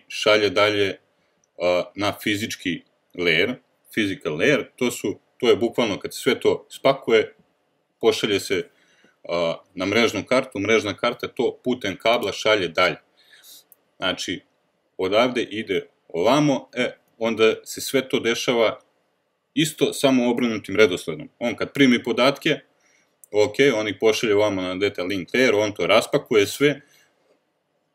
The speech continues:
prolazi mrežu, ovaj to verifikuje, kaže, „Jeste, ja sam taj”, ide na transport, ovaj sastavlja sve one paketiće u jedan paket, proverava da li je sve stiglo, da li je to to, da li je to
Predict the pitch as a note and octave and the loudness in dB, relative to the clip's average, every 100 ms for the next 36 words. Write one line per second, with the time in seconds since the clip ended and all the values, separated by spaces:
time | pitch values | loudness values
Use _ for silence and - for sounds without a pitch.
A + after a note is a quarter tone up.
0 | _ B2+ A#2 A#2 G2+ G2 A2 B2+ A2 G#2+ | _ 0 4 6 4 2 2 2 2 4
1 | G#2+ G2 G#2 G2+ F#2 A#2 A2 F#2+ - F2 | 4 2 0 0 0 -4 -4 -6 -4 -2
2 | F#2+ G2+ - F2+ F#2 - E2+ A#2+ C3+ F#2+ | 0 0 0 0 0 -2 -4 0 2 0
3 | - _ _ _ A2 A2 G2 E2+ A#2 B2+ | -8 _ _ _ -6 -4 -4 -2 0 0
4 | - A2 - G#2+ G#2+ G2+ F2 _ _ - | -2 -4 2 4 6 4 0 _ _ -4
5 | - A2+ - C3 G#2 - A#2+ A2+ G#2 F2+ | 4 4 4 0 0 -2 -4 -4 -6 -8
6 | - - A2+ - F#2 F2+ B2+ B2 G2+ A#2+ | -8 -8 -8 -6 -4 0 0 0 -2 -4
7 | - - - _ _ _ _ - G#2+ A2+ | -2 -4 -6 _ _ _ _ 0 4 6
8 | A#2 G2+ F#2+ A2 G#2 G2 A#2+ A2 - B2 | 6 4 2 2 0 -2 -2 -4 -2 -2
9 | B2 A2+ G2 G#2 G2+ - G#2+ - G#2+ F#2 | 0 0 0 -2 -2 -2 -2 0 0 0
10 | F#2+ F2+ F#2+ | -2 -4 -8